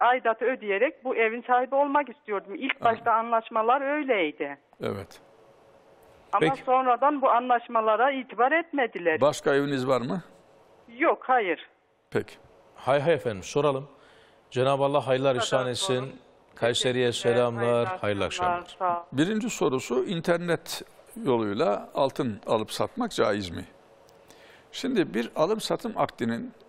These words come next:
Speaker 2: geçerli olması için bir takım şartlar var. Çok şey, değişik yönleriyle bir takım şartlar var. Bir defa, e, iki bedel olması lazım.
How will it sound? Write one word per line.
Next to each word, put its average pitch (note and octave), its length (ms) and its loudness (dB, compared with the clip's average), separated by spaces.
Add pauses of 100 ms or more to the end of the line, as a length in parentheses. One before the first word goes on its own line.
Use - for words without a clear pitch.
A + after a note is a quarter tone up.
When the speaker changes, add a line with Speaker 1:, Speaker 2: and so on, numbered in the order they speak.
(300)
Speaker 2:
geçerli C#3+ 400 0
olması C3 420 -2
için - 320 -8 (560)
bir A3+ 100 -4
takım G#3+ 260 -2
şartlar B2 500 -4
var. - 260 -18 (360)
Çok - 220 -2
şey, - 360 -4
değişik D#3+ 840 -2 (440)
yönleriyle D3 680 2
bir A2 60 -6
takım - 300 -8
şartlar - 400 -6
var. - 200 -8 (720)
Bir A#3+ 100 0
defa, F#3+ 380 2 (760)
e, B2 380 4 (840)
iki B3+ 320 0
bedel F#3+ 260 4
olması A2+ 480 -4
lazım. - 300 -12